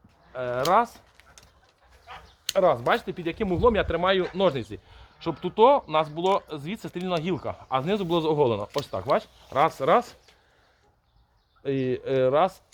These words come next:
раз. Ось так. Ось так, ось так. Якщо в нас є гілка вже з кількома, ми вибираємо так, дивимося, так, так, так. Це в нас плодова, це дві вегетативні.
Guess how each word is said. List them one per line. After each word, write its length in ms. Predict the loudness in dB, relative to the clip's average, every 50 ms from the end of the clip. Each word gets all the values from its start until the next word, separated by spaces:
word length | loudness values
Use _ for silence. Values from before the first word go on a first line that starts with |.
| -6 -2
раз. 380 | -2 0 0 0 0 -2 -8 -16 -18 -10
Ось 160 | -8 -8 -8
так. 180 | -6 -6 -6 -6 -8 -14 -20 _ _ _ _ _ _ _ _ _ _ _ _ _ _ _ -20 -20 _ -20 -20 -20 -20 -20 -20 -20 -20 -20 -20 _ _ -8 -8 -6 -6
Ось 140 | -8 -8 -4
так, 260 | 0 0 0 0 0 -6 -16 -20 -20 -14 -12
ось 140 | -12 -12 -10
так. 220 | _ -10 -12 -12 -14 -20 -20 -20 -20 -20 -12 -10
Якщо 240 | -10 -4 -2 0
в 20 | 0
нас 200 | 0 0 0 -2
є 60 | -6
гілка 420 | -4 -2 -2 -4 -2 -2 -2 -2 -2 -6 -16 -20 -20 -20 -14
вже 220 | -6 -2 -2 -2 -2
з 100 | -4 -8
кількома, 540 | -14 -12 -8 -8 -2 0 0 0 0 -2 -8 -16 _ _ _
ми 160 | -10 -8 -6
вибираємо 500 | -6 -6 -4 -2 0 2 2 2 0 -2
так, 220 | -4 -6 -6 -6 -6
дивимося, 500 | -6 -6 -6 -4 -6 -8 -8 -10 -10 -10 -6
так, 180 | -4 -4 -4 -4 -4
так, 180 | -6 -6 -6 -4
так. 280 | _ 0 0 0 -2 -10 _ _ -20 -20 _ _ _
Це 120 | -4 -4 -2
в 40 | -2
нас 160 | -4 -6 -6
плодова, 500 | -6 -6 -6 -2 0 0 2 2 0 -2
це 180 | -2 -8 -10
дві 300 | -8 -8 -6 -6 -6 -6 -8 -8 -8
вегетативні. 560 | -6 -6 -6 -6 -8 -6 -6 -8 -8 -8